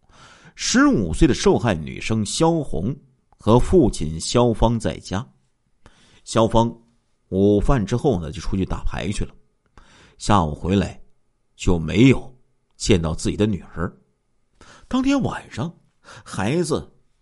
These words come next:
也没有回家吃饭睡觉。因为之前呢，也发生过这种情况，肖芳和妻子想呢，哎，可能女儿呢，去好朋友家玩耍去了。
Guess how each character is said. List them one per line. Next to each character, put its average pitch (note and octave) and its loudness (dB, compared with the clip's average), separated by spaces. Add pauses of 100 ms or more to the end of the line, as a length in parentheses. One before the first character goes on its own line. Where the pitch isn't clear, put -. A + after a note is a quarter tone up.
也 E2+ -6
没 F2 -2
有 D#2+ -4
回 F#2+ 0
家 G2 0 (120)
吃 - -10
饭 G2 -4
睡 F#2 -4
觉。 C#3 -10 (1120)
因 A3+ 0
为 B3+ 2
之 B3+ -2
前 - 0
呢， E3+ -2 (760)
也 D#2+ -4
发 D3 0
生 F3+ -2
过 F#3 0
这 F#2+ -2
种 C2 -12
情 C#2 -12
况， - -18 (600)
肖 G#2 0
芳 G2+ 0
和 F#2+ -2
妻 - -2
子 G#2 0
想 E2 -8
呢， G#2 -4 (500)
哎， D#2+ -6 (260)
可 - -8
能 G2+ 2
女 G2 -2
儿 F2 -6
呢， B2+ -2 (400)
去 - 0
好 - -2
朋 G2 -4
友 F#2 -4
家 G2+ -2
玩 G#2 -2
耍 F2 -6
去 C3 -2
了。 D#3 -4